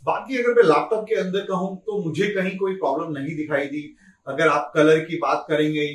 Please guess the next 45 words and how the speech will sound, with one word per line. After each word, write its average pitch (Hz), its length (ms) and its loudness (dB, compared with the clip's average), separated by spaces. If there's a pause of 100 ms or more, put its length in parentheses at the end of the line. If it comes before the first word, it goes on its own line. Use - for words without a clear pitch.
(280)
या, 165 220 0 (320)
देखिए 190 180 -6
color 185 200 0
तो 196 100 -2
अपना 180 180 -6
अपना 170 140 -8
होता 160 180 -2
है, 170 80 -2
लेकिन 160 220 -2
अगर 170 200 -6
मैं 175 100 -10
इसकी 160 200 -10
बिल्ड 139 220 -4
quality 143 280 -2
की 151 120 -8
बात 135 240 -2
करूंगा 139 360 -6 (340)
या 170 140 2
wobbling 151 420 0
की 160 80 -4
बात 143 280 0
करूंगा 147 340 -2 (420)
तो 170 140 -4
wobbling 185 400 -2
भी 190 160 -6
इसमें 185 460 -6 (100)
आपका 156 340 -2
ऐसा 165 240 -4
नहीं 165 140 -2
है 165 80 -4
कि 175 180 -8
आपको 147 320 -2
बहुत 165 300 -2
ज्यादा 156 300 2
इसमें 156 240 -6
wobbling 139 340 -6
देखने 139 240 -8
को 143 120 -14
मिलेगी। 139 680 -12
Design 208 440 0
भी 269 120 0
Lenovo 196 360 -2
ने 214 80 -8
थोड़ा 185 240 -4
सा 180 140 -4